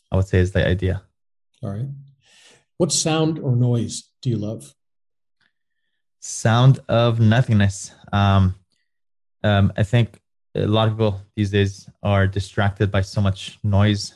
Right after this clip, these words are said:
Speaker 1: Obviously, when it comes to being behind our computers, being on, behind our cell phones, but maximum productivity and maximum, like, life productivity just comes from you being, uh, being kind of freed away from that noise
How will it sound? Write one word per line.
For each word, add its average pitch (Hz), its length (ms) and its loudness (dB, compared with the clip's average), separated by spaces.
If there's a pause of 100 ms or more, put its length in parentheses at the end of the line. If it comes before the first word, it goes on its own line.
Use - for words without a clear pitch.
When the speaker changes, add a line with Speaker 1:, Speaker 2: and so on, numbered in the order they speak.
(140)
Speaker 1:
Obviously, 98 400 0
when 92 280 -4
it 95 80 -2
comes 95 240 -2
to 92 240 -2 (200)
being 98 160 2
behind 95 240 0
our 87 60 2
computers, 101 580 0
being 95 200 -4
on, 90 100 0
behind 95 220 -2
our 87 80 0
cell 110 220 0
phones, 98 400 2 (600)
but 98 100 0
maximum 104 360 0
productivity 98 440 -2
and 92 120 2
maximum, 98 640 0
like, - 300 -6 (680)
life 98 400 0 (200)
productivity 98 420 -2
just 92 220 -6
comes 104 240 0
from 95 360 0 (560)
you 104 300 2
being, 98 500 2 (140)
uh, 90 340 0
being 95 380 0 (320)
kind 98 140 0
of 92 200 -2 (360)
freed 101 420 2
away 98 240 2
from 107 240 0
that 110 140 0
noise 110 420 0